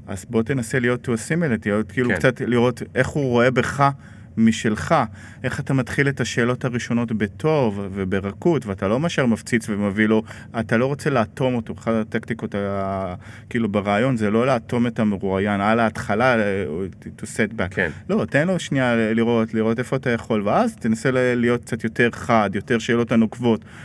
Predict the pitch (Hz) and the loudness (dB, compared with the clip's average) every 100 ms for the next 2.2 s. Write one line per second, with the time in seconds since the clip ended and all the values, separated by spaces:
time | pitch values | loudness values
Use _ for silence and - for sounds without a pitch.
0 | - 113 110 110 127 120 120 113 107 - | -4 0 0 0 -2 0 2 2 2 -4
1 | - - 139 127 285 285 262 202 165 - | -10 -10 -6 -2 -2 2 4 4 2 -8
2 | - 135 | 0 2